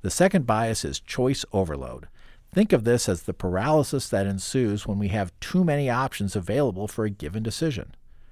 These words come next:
This is especially relevant right now if you think about charitable giving. This time of year, we're all deluged with requests to contribute to charities.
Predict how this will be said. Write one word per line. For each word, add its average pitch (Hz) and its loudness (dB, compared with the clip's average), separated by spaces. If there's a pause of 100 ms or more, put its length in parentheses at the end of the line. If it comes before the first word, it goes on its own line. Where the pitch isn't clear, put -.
(480)
This 147 2
is 160 4
especially 147 4
relevant 98 0
right 101 0
now 104 -2
if 98 -8
you 107 -4
think 101 -4
about 104 -2
charitable 117 0
giving. 135 -4 (600)
This 98 2
time 147 2
of 127 0
year, 107 2
we're 85 -4 (120)
all 135 6
deluged 110 0
with 90 -6
requests 120 2
to 110 -6
contribute 110 -4
to 104 -10
charities. - -4